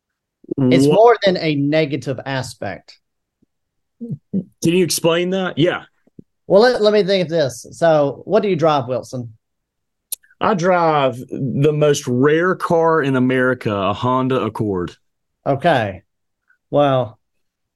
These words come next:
Speaker 1: uh, I'm glad to know you and Grace are in one accord. That's
Speaker 2: <laughs>
Speaker 1: something.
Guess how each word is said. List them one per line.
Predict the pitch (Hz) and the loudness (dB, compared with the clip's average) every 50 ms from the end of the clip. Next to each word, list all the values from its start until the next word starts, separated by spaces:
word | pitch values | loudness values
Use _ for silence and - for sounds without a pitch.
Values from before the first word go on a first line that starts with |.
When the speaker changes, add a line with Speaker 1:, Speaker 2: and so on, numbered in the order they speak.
| _ _ | _ _
Speaker 1:
uh, | - 143 143 139 135 135 135 135 135 - | -4 -2 0 0 0 0 -2 -2 -2 -4
I'm | 151 147 127 | -4 -2 2
glad | 156 170 175 170 147 | 2 4 4 2 2
to | 147 | 0
know | 160 160 160 | 0 0 0
you | 160 151 160 165 156 | 2 2 0 0 -2
and | 147 135 | -2 -2
Grace | 151 156 151 147 139 - | -2 -2 -2 -2 -4 -6
are | 147 143 | -6 -4
in | 139 135 | -4 -4
one | 127 135 131 131 | -4 -6 -6 -6
accord. | 131 139 127 117 104 107 101 - _ | -6 -4 -4 -2 -4 -6 -8 -10 _
That's | - 127 123 120 - | -6 -6 -6 -4 -6
Speaker 2:
<laughs> | - 147 - | -8 -4 -2
Speaker 1:
something. | 247 - 135 254 - - - 220 | -2 0 0 -2 -4 -4 -6 -8